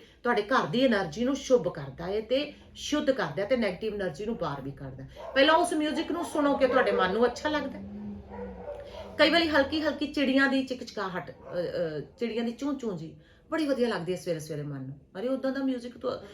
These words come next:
ਪਿਆ ਹੈ, ਉਹ ਲਗਾ ਲਓ ਥੋੜ੍ਹੀ ਦੇਰ ਲਈ, ਬੁੱਧ ਅੱਛਾ ਹੋ ਜਾਂਦਾ ਹੈ, ਔਰਾ ਸਹੀ ਹੋ ਜਾਂਦਾ ਹੈ। ਮਤਲਬ ਕੁਦਰਤੀ ਮਿਊਜ਼ਿਕ ਜਿਹਨੂੰ ਆਪਾਂ ਕਹਿੰਦੇ ਹਾਂ, ਝਰਨਿਆਂ ਦੀ ਆਵਾਜ਼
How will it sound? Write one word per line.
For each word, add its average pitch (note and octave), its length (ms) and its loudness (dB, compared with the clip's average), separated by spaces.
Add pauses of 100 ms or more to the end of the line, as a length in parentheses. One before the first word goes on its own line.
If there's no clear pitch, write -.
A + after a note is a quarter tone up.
(140)
ਪਿਆ B3 180 6
ਹੈ, D4 160 4
ਉਹ C4 120 2
ਲਗਾ F#3 380 -2
ਲਓ D#4 100 2
ਥੋੜ੍ਹੀ B3 240 -6
ਦੇਰ A3 180 -8
ਲਈ, F#3+ 120 -16 (160)
ਬੁੱਧ G#3+ 180 0
ਅੱਛਾ C4+ 240 -2
ਹੋ B3 120 -2
ਜਾਂਦਾ G3 300 -10
ਹੈ, - 60 -20 (400)
ਔਰਾ B3 240 6
ਸਹੀ C#4+ 240 0
ਹੋ C4 120 2
ਜਾਂਦਾ G3 300 -12
ਹੈ। - 40 -20 (2000)
ਮਤਲਬ F4 240 6
ਕੁਦਰਤੀ F#4+ 400 8
ਮਿਊਜ਼ਿਕ G#3+ 380 4
ਜਿਹਨੂੰ D#3+ 240 -6
ਆਪਾਂ D3 220 -8
ਕਹਿੰਦੇ C#3+ 260 -8
ਹਾਂ, D3+ 60 -8
ਝਰਨਿਆਂ F#3 420 0
ਦੀ F3+ 120 -2
ਆਵਾਜ਼ D#3+ 360 -4